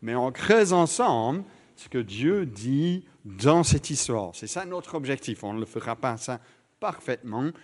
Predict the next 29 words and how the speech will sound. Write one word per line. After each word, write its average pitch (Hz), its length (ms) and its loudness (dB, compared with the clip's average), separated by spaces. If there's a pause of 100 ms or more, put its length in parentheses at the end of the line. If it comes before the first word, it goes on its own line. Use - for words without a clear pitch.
(160)
mais 123 160 -6
on 131 180 0
essaye 135 840 2 (200)
de 117 140 -10
voir 117 320 -8
qu'est-ce - 220 -14
que - 140 -10
Dieu, 131 680 0
en 127 200 -2
inspirant 151 580 0
cette - 240 -14
histoire, 117 240 -8
voulait 143 300 -6
communiquer 156 880 -8 (340)
par 123 340 -6 (280)
cette - 280 -14
histoire. 104 320 -10
C'est 107 140 -6
ça, 147 260 -2 (360)
euh, 104 100 -6
notre 107 300 -10
objectif 107 580 -8 (380)
ensemble. 95 500 -8
Et 101 60 -4
donc, 127 180 0
je 113 100 -4
vous 110 220 0
invite, 131 380 2
euh, 120 140 2